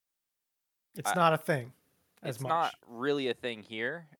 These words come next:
Speaker 2: as much as it is a thing out there. Like, you could throw, like, you could throw a piece of paper and find a church doing a fish fry in
Speaker 1: Yeah.
Speaker 2: Pittsburgh. It,
Speaker 1: Yeah.
Speaker 2: here it's like, "Oh,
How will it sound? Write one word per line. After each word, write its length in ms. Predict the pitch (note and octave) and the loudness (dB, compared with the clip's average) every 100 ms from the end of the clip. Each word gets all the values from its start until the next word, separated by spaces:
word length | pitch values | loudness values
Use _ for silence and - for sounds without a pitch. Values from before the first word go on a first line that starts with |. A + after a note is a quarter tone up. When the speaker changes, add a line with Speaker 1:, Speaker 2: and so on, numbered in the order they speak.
| - | -4
Speaker 2:
as 160 | A2 A2 | -4 -2
much 260 | A#2 - | -6 -4
as 200 | B2 G#2 | -4 -4
it 200 | G#2 G2+ G#2 | -6 -6 -6
is 180 | A2 | -6
a 120 | A2+ G2 | -4 -4
thing 280 | A2 G2+ | -4 -2
out 200 | G2 F2+ | -2 -4
there. 140 | F#2 - | -8 -8
Like, 200 | G2 - _ | -8 -10 _
you 200 | A2+ A#2 | -18 -14
could 260 | - C3+ - | -8 -8 -6
throw, 340 | A#2+ A#2 G#2+ | -4 -2 -2
like, 400 | F#2+ F#2+ F2+ - _ _ _ _ _ _ | -4 -4 -6 -10 _ _ _ _ _ _
you 60 | - | -20
could 100 | _ | _
throw 140 | D3 C#3 | -4 -2
a 40 | |
piece 240 | - C3+ A#2+ | -4 -12 -12
of 100 | - | -8
paper 360 | A2+ - G2+ | -6 -4 -6
and 100 | F#2 | -4
find 180 | G#2 G2 | -4 -4
a 60 | F#2 | -6
church 300 | A2 - G#2+ | -10 -12 -12
doing 200 | G2 F#2 | -12 -10
a 40 | |
fish 260 | - G2+ - | -8 -10 -4
fry 220 | G2 F#2 | -4 -2
in 100 | A#2+ | -2
Speaker 1:
Yeah. 0 | |
Speaker 2:
Pittsburgh. 500 | D3 B2+ A#2 D2 - - - _ _ _ _ | -2 -2 -4 -10 -14 -20 -20 _ _ _ _
It, 160 | F2 - | -16 -8
Speaker 1:
Yeah. 120 | C#3 | -6
Speaker 2:
here 240 | C#3 C#3+ B2+ | -4 -4 -6
it's 180 | - | -4
like, 380 | A2+ G#2+ G2 - _ - - _ _ _ _ _ _ | -2 -2 -2 -10 _ -20 -20 _ _ _ _ _ _
"Oh, 300 | - F#2 E2 | -8 -8 -8